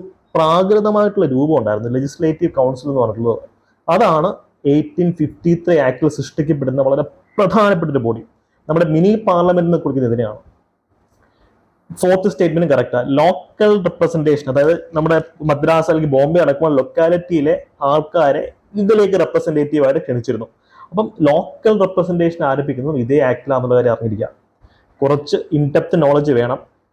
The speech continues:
നിങ്ങൾക്ക് അഡീഷണൽ ഡേറ്റയൊക്കെ ഇത് വായിക്കാം. കാര്യം ഇതൊക്കെ പി എസ് സി ഇപ്പം ചോദിക്കുന്ന പുതിയ ട്രെൻഡ് ചോദ്യങ്ങളാണ്.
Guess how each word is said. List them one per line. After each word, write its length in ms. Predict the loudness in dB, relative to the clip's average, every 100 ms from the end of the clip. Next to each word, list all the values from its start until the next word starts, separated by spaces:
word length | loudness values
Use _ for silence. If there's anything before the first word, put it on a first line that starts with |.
| _
നിങ്ങൾക്ക് 240 | 0 0 2
അഡീഷണൽ 400 | 2 2 0 2
ഡേറ്റയൊക്കെ 380 | 2 2 0 0
ഇത് 180 | 0 -2 -4
വായിക്കാം. 380 | 0 0 0 -2 -4 -10 -2
കാര്യം 160 | 2 4
ഇതൊക്കെ 500 | 2 2 2 2 -4 _ _ 0
പി 60 |
എസ് 220 | 2 2 0
സി 60 |
ഇപ്പം 200 | -2 0
ചോദിക്കുന്ന 460 | 0 0 -2 0 0
പുതിയ 300 | 0 0 0 -4 -4
ട്രെൻഡ് 260 | -2 0 0
ചോദ്യങ്ങളാണ്. 480 | 0 -2 -4 -8